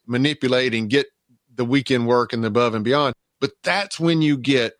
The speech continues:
the full effort from your team members, is when you're leading from that servant leadership spirit rather than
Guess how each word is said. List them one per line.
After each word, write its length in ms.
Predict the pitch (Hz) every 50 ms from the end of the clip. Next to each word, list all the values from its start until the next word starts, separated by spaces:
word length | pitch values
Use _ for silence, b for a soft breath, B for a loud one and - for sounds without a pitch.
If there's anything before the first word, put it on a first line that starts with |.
| _ -
the 140 | 110 110 110
full 560 | - - - - 190 190 190 185 185 180 - -
effort 420 | - 147 139 127 - - 107 104 -
from 180 | - 127 123 117
your 120 | 117 117
team 260 | 110 - 147 147 143 123
members, 320 | 113 107 104 110 107 98
is 140 | 110 107 104
when 160 | 117 123 123
you're 100 | 117 110
leading 480 | 110 117 131 139 139 127 120 113 107 98
from 220 | - 120 107 110
that 240 | 113 120 123 123 - _ _ -
servant 640 | - - - 151 160 160 156 143 156 151 139 - _ _ _ _ -
leadership 640 | 113 120 135 143 135 135 127 - - - 123 120 - _ _ _ -
spirit 600 | - - - - - 143 135 120 113 110 107 -
rather 400 | - 113 123 131 135 127 127 123
than 360 | 110 107 120 113 110 110 107